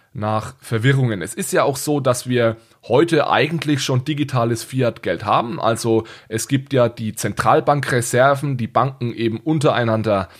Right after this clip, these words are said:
handeln können. Also deswegen ist auch so ein bisschen die Frage, was ist denn jetzt so neu daran und warum diskutieren wir plötzlich alle über digitales Fiat-Geld, obwohl es das Ganze ja schon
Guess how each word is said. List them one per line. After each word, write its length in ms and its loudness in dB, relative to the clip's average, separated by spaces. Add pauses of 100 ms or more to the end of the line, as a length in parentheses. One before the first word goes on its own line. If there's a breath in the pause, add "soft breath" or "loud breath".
(200 loud breath)
handeln 320 0
können. 480 0 (720 loud breath)
Also 340 0 (160)
deswegen 380 0
ist 140 0
auch 260 -4
so 80 -6
ein 80 -2
bisschen 300 0
die 60 0
Frage, 760 2 (240)
was 320 -4
ist 260 -2
denn 80 0
jetzt 240 -2
so 140 0
neu 340 2
daran 380 0
und 120 0
warum 300 0
diskutieren 640 -2
wir 100 2
plötzlich 800 -2
alle 220 4
über 240 0
digitales 640 -2
Fiat-Geld, 600 0
obwohl 200 0
es 60 -6
das 180 -6
Ganze 300 2
ja 140 2
schon 320 -2